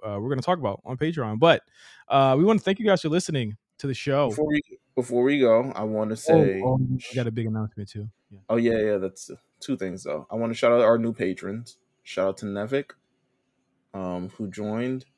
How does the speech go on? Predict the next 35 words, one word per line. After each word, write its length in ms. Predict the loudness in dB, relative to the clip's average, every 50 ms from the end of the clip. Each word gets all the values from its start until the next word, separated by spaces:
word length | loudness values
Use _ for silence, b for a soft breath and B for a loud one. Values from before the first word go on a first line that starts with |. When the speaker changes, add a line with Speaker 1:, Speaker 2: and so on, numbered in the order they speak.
| _ _ _ _ _ _ _
Speaker 2:
Shout 240 | -14 -8 -6 -2 -2
out 120 | -2 -4 -6
to, 420 | -8 -6 -6 -4 -4 -4 -6 -8 -10 _ _
I 60 | -16
think, 220 | -12 -10 -10 -8 -4
Godfrey. 420 | -4 -4 -4 -4 -6 -8 -8 -8
I 40 | -8
think 180 | -8 -12 -12 -10
we 80 | -10 -10
did 240 | -8 -10 -12 -8
yours, 260 | -8 -6 -6 -6 -8 -10 -14
but 120 | -18 -18 _
we, 240 | -18 -18 -18 -18 -20 _ _ _ _ _ _
I'll 100 | -10 -10
do 160 | -8 -8 -10
you 200 | -8 -8 -8 -10
again. 340 | -10 -10 -10 -12 -12 -14 -18 b b b b b b b b
Um, 380 | -12 -10 -10 -10 -10 -12 -14 -16 _
pause. 260 | -14 -12 -12 -14 -18 b b b b b b b -12
But, 500 | 2 6 8 10 10 8 6 4 2 4
um, 600 | 4 6 6 6 4 2 0 -2 -4 -8 -10 -12 _ _ _ _ _ _ _ _ _ _ _ _ _ _ _ -4
Jordan 320 | 2 2 4 4 4 2
Parker 540 | 2 2 2 2 2 0 -2 -4 -4 -6 -8 -16 _ _ _ -4
and 420 | -2 -2 -2 -2 -2 -4 -4 -2
Banks, 380 | -2 -2 0 -2 -4 -8 -12 -12
who's, 380 | -10 -10 -10 -10 -12 -14 -14 -12
you 100 | -10 -8 -8
know, 140 | -8 -8 -10 -14
returning 440 | -16 -16 -10 -8 -6 -4 -4 -4 -4
once 180 | -6 -8 -8 -10
again. 280 | -10 -8 -8 -8 -8
So 240 | -6 -4 -4 -4 -4
shout 220 | -4 0 4 4 4
out 120 | 4 2
to, 340 | 0 -2 0 0 0 -4 -6